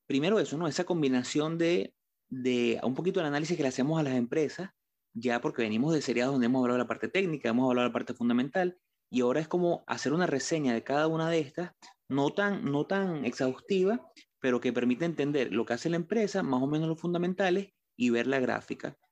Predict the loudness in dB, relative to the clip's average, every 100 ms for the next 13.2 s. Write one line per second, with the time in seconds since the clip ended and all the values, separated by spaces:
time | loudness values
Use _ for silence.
0 | _ -4 -2 0 0 -2 0 0 0 0
1 | 0 -2 -2 -2 0 2 0 0 -2 -2
2 | -4 -6 _ _ _ _ -4 0 2 2
3 | 2 2 4 2 0 -2 0 2 2 0
4 | 0 0 -2 0 -2 -2 0 2 0 0
5 | -6 _ -6 -4 0 0 2 2 0 0
6 | 2 2 2 2 -2 _ _ _ _ 0
7 | 0 0 -2 0 2 0 0 -2 0 2
8 | 0 -2 -2 0 0 0 0 2 2 2
9 | 0 -2 -4 -6 _ _ _ -4 0 2
10 | 2 0 -6 _ _ _ -2 -2 -2 -2
11 | -2 -4 -4 -4 -2 0 2 2 2 -2
12 | -10 _ -14 -6 -2 0 2 0 0 0
13 | -2